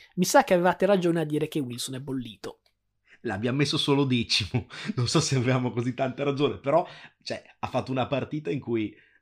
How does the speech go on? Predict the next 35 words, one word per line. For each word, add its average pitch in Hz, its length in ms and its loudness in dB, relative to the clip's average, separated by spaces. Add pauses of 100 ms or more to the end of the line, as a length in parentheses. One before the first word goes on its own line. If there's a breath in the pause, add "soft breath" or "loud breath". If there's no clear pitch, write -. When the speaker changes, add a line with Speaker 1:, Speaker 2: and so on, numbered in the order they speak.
(140)
Speaker 2:
ha 104 40 -4
fatto 113 260 -6
delle 113 220 -2
letture 113 520 -2
pessime, 117 720 -2
nonché 98 320 -4
quella 98 240 -4
sull'ultima 98 600 -2
azione, 95 680 -4 (280 loud breath)
che - 400 0 (140)
tra 110 80 0
l'altro 104 320 0
non 120 220 2
è 117 40 2
stata 113 220 -2
citata 117 400 0
nelle 107 220 2
perle, 113 340 2
ma 101 140 2
richiama 98 680 0 (220 loud breath)
quarto 127 480 4
e - 20 4
uno, 127 320 4
run 120 300 4
the 120 120 2
ball, 113 440 2
no? 107 260 0
Cioè, 101 240 -4 (420 loud breath)
<laughs> - 600 0
Sherman 156 500 8
è 135 60 2
impazzito 131 1040 -2
in, 120 260 -2
in 123 140 0
trasmissione 127 1040 -2